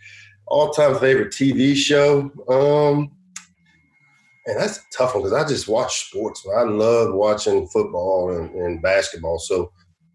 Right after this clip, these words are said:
I, I, I don't necessarily have an all-time favorite T V show.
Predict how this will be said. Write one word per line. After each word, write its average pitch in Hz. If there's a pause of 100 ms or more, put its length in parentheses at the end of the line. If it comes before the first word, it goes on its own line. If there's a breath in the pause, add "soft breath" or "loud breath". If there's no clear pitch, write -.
(260)
I, -
I, -
I -
don't 147
necessarily 135
have 123
an 107
all-time 110
favorite 104
T 110
V 107
show. 104